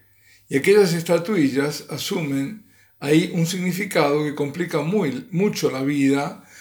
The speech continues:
de los catequistas y de los misioneros en, en, co-, que están viviendo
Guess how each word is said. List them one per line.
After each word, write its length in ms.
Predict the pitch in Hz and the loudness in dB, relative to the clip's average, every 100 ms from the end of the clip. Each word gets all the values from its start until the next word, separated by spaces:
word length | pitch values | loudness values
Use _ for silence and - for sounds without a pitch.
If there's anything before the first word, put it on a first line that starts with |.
| - | -12
de 100 | 151 | -2
los 120 | 143 - | -2 0
catequistas 880 | 180 175 - - 139 - 151 147 | 0 0 -4 -4 -6 -6 -6 -4
y 40 | 269 | 0
de 100 | 139 | 0
los 120 | 139 | 0
misioneros 920 | 175 170 160 147 139 127 135 - - _ _ - - - | -4 -4 -4 -2 -2 -2 -4 -8 -16 _ _ -20 -20 -8
en, 360 | 151 160 - - _ _ _ _ _ - | -4 -4 -6 -20 _ _ _ _ _ -12
en, 720 | 151 147 143 139 139 135 - | -6 -4 -4 -4 -4 -4 -6
co-, 320 | - 156 - - | -6 -6 -6 -6
que 120 | 147 | -8
están 640 | - 170 185 196 - _ _ _ _ _ _ | -4 -2 -2 -4 -10 _ _ _ _ _ _
viviendo 1160 | - 143 151 175 190 139 135 139 160 160 - | -8 -4 0 2 4 2 0 0 0 -2 -12